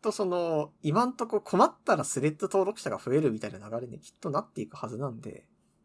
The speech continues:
まあそういう意味では割と期待してて、まあ私個人としては、スレッズが流行ることによって分散型が流行って、最終的にみんな好きなとこ行く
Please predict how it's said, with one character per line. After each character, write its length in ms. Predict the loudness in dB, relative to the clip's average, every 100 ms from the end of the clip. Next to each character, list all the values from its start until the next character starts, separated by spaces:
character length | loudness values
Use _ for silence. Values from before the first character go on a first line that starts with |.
| _ _ _ _ _ _ _ _ _ _ _ _ _
ま 180 | -10 -10
あ 20 |
そ 240 | -8 -6
う 80 | -4
い 100 | -2
う 80 | -2
意 80 | -2
味 100 | -2
で 80 | 0
は 100 | -2
割 200 | -4 -6
と 100 | -10
期 120 | -8
待 200 | -6 -6
し 60 | -8
て 100 | -16
て、 480 | -6 -4 -4 -8 -12 _ -6
ま 140 | -4
あ 40 |
私 280 | -2 -2 -4
個 140 | -6 -8
人 160 | -6
と 80 | -6
し 60 | -4
て 80 | -2
は、 320 | 4 4 2 -8
ス 260 | -12 -2 0
レ 100 | 0
ッ 60 | -2
ズ 140 | 0
が 100 | 2 4
流 120 | 4
行 100 | 2
る 120 | 0
こ 120 | -8
と 120 | -6 -6
に 120 | -4
よ 100 | -6
っ 20 |
て 260 | -2 2 4
分 240 | 4 -2
散 260 | -2 -2 0
型 220 | 0 0
が 120 | 0 2
流 100 | 2
行 60 |
っ 60 | 2
て、 440 | _ -6 -4 -4 _ _ _ _
最 200 | 0 0
終 120 | 2
的 180 | 0 0
に 100 | 0
み 100 | -2
ん 60 | -4
な 80 | -6
好 100 | -6
き 100 | -4
な 120 | -4
と 80 | -4
こ 100 | -12
行 100 | -10
く 260 | -6 -6